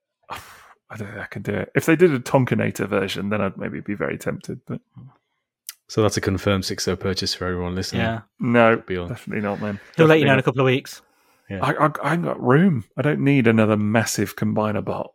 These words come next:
Speaker 1: at this point, honestly.
Speaker 2: We can actually confirm, since this is a post T F N episode, that he did actually buy it, and we did
Speaker 3: Yeah.
Speaker 2: see it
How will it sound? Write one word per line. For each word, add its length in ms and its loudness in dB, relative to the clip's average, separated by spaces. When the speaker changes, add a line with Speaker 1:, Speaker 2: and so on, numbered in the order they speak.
Speaker 1:
at 120 -4
this 160 -4
point, 400 -2
honestly. 420 -6
Speaker 2:
We 100 6
can 160 4
actually 220 0
confirm, 480 0
since 300 0
this 180 -2
is 80 -4
a 80 -2
post 460 0
T 140 -2
F 140 -8
N 140 -6
episode, 380 -6
that 100 -6
he 140 -6
did 200 -4
actually 340 -8
buy 260 -2
it, 200 -6
and 120 -20
we 80 -8
did 240 -8
Speaker 3:
Yeah. 80 -2
Speaker 2:
see 140 -2
it 100 -2